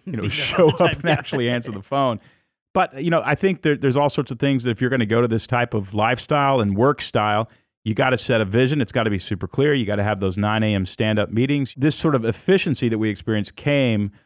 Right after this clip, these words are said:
Speaker 1: with an organized system and a way to distribute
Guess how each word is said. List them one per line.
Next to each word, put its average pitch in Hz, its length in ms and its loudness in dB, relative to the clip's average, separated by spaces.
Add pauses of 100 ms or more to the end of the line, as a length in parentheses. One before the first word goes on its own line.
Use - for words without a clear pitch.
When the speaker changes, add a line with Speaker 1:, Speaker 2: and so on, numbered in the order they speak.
(240)
Speaker 1:
with 127 460 2
an 120 220 2
organized 127 600 2
system 117 460 -2
and 104 100 0
a 101 60 2
way 110 200 4
to 107 120 0
distribute 98 880 0